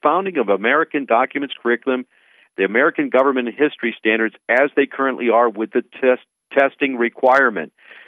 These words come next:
because that's the guarantee that we know that it's gonna be taught in the classroom. And by the way, so, like John, you said, there's a lot of great teachers. They, they, uh, actually, many of them have a passion for this, and we're delighted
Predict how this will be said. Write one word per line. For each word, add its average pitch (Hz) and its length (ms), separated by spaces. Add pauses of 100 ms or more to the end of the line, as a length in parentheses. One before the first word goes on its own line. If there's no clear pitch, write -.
because 107 300
that's 170 320
the 180 60
guarantee 170 600
that 110 140
we 101 140
know 131 300
that 143 80
it's 131 120
gonna 135 140
be 117 120
taught 127 380
in 117 100
the 110 60
classroom. 98 460
And 92 100
by 240 160
the 170 100
way, 127 280 (320)
so, 117 200
like 147 220
John, 180 280
you 131 180
said, 160 220
there's - 280
a 262 40
lot 277 100
of - 80
great 170 280
teachers. 170 460 (540)
They, 180 180
they, 185 340
uh, 147 260
actually, 143 580
many 190 300
of 147 80
them 123 160
have 117 160
a 98 60
passion 151 560
for 101 120
this, 87 220
and 113 100
we're 110 100
delighted 117 760